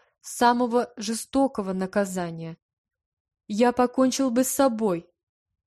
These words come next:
если бы с вами случилось что-нибудь дурное.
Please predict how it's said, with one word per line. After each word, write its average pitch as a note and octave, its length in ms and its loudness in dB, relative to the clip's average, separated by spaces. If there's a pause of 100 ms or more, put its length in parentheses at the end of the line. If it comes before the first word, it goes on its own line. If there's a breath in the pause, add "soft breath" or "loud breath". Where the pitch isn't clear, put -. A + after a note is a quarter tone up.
(480)
если G#3+ 380 -2
бы G3+ 160 -2
с - 120 -10
вами A3 460 0
случилось A3 760 -4 (140)
что-нибудь G#3 640 -2
дурное. A3 640 -2